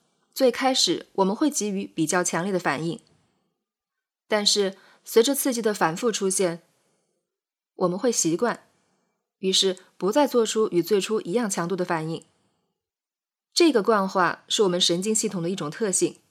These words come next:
也就是在我们每个人身上，类似机制都在发挥作用。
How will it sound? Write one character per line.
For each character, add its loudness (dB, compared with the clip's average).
也 2
就 2
是 0
在 2
我 -2
们 0
每 0
个 -2
人 0
身 0
上， 0
类 0
似 0
机 -4
制 -4
都 -2
在 -2
发 -2
挥 -2
作 0
用。 -6